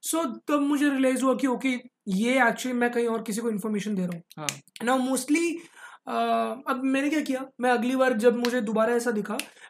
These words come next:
Speaker 1: मैंने रीलोड वाले उस, उस पेज पे चेक किया तो लिंक डिफरेंट था।
Speaker 2: हाँ। जो
Speaker 1: तो
Speaker 2: पॉपअप
Speaker 1: इसमें
Speaker 2: आता है उस पे लिंक डिफरेंट होता है, but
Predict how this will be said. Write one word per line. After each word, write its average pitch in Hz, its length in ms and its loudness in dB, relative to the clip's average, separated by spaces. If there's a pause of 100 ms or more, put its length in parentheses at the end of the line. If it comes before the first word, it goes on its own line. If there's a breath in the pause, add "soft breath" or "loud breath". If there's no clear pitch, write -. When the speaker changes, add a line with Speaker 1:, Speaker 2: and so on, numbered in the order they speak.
Speaker 1:
मैंने 254 420 0
रीलोड 247 260 0
वाले 247 180 2
उस, 240 280 -4
उस 226 180 -4
पेज 254 180 -4
पे 285 100 -2
चेक 247 220 -2
किया 247 120 2
तो 285 100 -4
लिंक 254 260 -4
डिफरेंट 196 360 -4
था। 151 160 -14 (360)
Speaker 2:
हाँ। 139 180 -14 (500)
जो 165 120 6
Speaker 1:
तो 208 80 2
Speaker 2:
पॉपअप 180 160 4
Speaker 1:
इसमें 208 240 4
Speaker 2:
आता 190 120 2
है 214 60 6
उस 190 140 -4
पे 196 80 -4
लिंक 170 240 -2
डिफरेंट 147 380 -6
होता 135 160 -10
है, 139 80 -8
but 139 120 -6